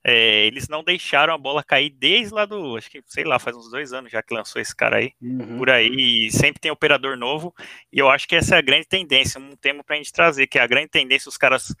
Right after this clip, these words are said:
Speaker 1: lançam um jogo só, e aí fazem o resto, tudo D L C, né,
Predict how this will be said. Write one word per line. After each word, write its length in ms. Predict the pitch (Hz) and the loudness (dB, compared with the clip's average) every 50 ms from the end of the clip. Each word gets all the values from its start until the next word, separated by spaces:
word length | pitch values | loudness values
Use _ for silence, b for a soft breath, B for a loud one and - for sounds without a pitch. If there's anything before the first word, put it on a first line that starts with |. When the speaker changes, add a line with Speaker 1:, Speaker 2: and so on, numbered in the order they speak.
| B B B B - | B B B B 4
Speaker 1:
lançam 420 | 135 139 156 208 214 - - 208 | 6 6 6 6 4 -2 -8 -10
um 140 | 202 208 202 | -8 -10 -10
jogo 240 | - 202 185 175 175 | -10 -12 -12 -12 -16
só, 300 | - - 170 180 233 277 _ _ _ _ _ _ _ _ _ _ - | -16 -10 -8 -8 -8 -8 _ _ _ _ _ _ _ _ _ _ -2
e 140 | 139 139 | 2 2
aí 120 | 139 151 165 | 4 4 2
fazem 340 | - - 170 165 151 175 180 | 2 4 4 4 2 0 -4
o 60 | 170 | -4
resto, 440 | 135 143 139 156 - - - 185 185 _ _ _ _ _ | 0 0 0 0 -2 -6 -12 -20 -20 _ _ _ _ _
tudo 280 | _ 147 170 175 190 | _ -20 -18 -16 -4
D 80 | 170 180 | 0 0
L 160 | 175 180 180 135 | 0 0 0 0
C, 320 | 131 - 143 143 151 160 | -2 0 0 0 0 0
né, 220 | 156 160 185 175 | 0 -2 -4 -4